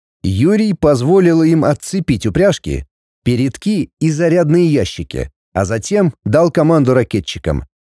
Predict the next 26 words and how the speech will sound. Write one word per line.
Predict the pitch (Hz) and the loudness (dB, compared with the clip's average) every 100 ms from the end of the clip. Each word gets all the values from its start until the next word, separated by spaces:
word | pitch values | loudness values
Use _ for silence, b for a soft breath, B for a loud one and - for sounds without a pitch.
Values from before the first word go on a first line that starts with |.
| _ _ _ | _ _ _
Стреляли | - 101 101 117 180 196 | -8 -4 -2 0 2 2
одним | 190 135 123 151 151 | 2 0 0 2 0
станком | - 123 117 196 170 | 0 -2 2 2 4
осколочными | 147 - 151 139 143 139 | 0 0 0 0 0 2
ракетами. | 143 - 85 80 73 64 - _ _ _ _ | 0 0 -4 -2 -4 -6 -12 _ _ _ _
С | - | -12
третьей | - 139 151 - 98 | -4 -2 -2 -4 -2
ракеты | 95 113 214 202 170 156 | -2 -2 -2 0 0 -2
пошло | - 139 - 185 | 0 0 2 2
накрытие | 170 139 135 120 123 | 2 2 0 -2 -2
цели. | 107 104 80 62 - _ _ | -4 -4 -4 -4 -10 _ _
На | 101 117 | -2 0
таком | 156 202 165 | 0 2 2
расстоянии | 135 - 139 190 190 117 | 0 0 0 2 2 2
ракеты | 117 147 220 196 | 0 0 -2 0
давали | 151 170 185 170 | 2 2 4 4
разброс | 143 139 131 185 196 | 4 2 2 2 2
до | 139 160 | 2 -2
десяти | 160 - 160 | -2 -6 -6
саженей. | 190 - 101 76 71 65 - _ | -4 -2 -2 -2 -6 -8 -12 _
Тем | - 101 | -6 -2
не | 95 | 0
менее, | 139 196 104 82 | 2 2 0 0
осколки | 117 - 233 220 214 | -2 0 0 0 0
выбивали | 185 165 156 151 139 | 0 2 2 4 2
расчеты. | 127 117 - 90 69 62 | 2 -2 -4 -6 -4 -10